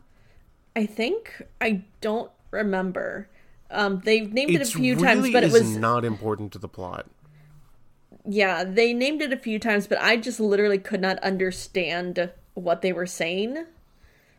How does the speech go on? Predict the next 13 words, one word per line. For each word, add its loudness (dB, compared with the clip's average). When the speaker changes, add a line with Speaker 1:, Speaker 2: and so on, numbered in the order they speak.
Speaker 1:
because, 2
unfortunately, 0
this -2
movie 0
did -4
not -8
have -6
closed -8
captions. -12
Speaker 2:
Yeah, -4
it's -10
a -8
shame. -2